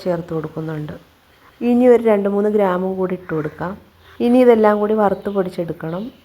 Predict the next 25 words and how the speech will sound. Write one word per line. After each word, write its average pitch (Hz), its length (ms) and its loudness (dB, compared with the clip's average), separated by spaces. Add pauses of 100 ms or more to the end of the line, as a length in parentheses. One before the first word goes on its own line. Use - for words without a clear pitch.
(360)
ഇനി 233 160 2
ഇതെല്ലാം 226 280 6
ഒരു 233 120 4
ചൂടായ 196 420 2
പാനിലേക്ക് 180 480 -2
ഇട്ട് 180 140 -16
കൊടുത്ത് 170 260 -6
മീഡിയം 233 340 6
ഫ്ലെയിമിലിട്ട് 208 520 -2
ഇതെല്ലാം 190 420 0
ഒന്ന് 180 220 -4
റോസ്റ്റ് 170 320 -4
ചെയ്തെടുക്കാം. 165 520 -4 (200)
ഇത് 233 120 -2 (100)
നല്ലതുപോലെ 214 520 4
ഒന്ന് 214 180 0
റോസ്റ്റ് 202 340 0
ആയി 185 100 -2 (100)
കഴിഞ്ഞാൽ 175 400 -2 (200)
തണുത്തതിന് 185 540 -2
ശേഷം 185 340 -6
മിക്സിയിലിട്ടൊന്ന് 175 720 -4
പൊടിച്ച് 170 420 -4
മാറ്റി 165 320 -4
വെക്കാം. 151 280 -8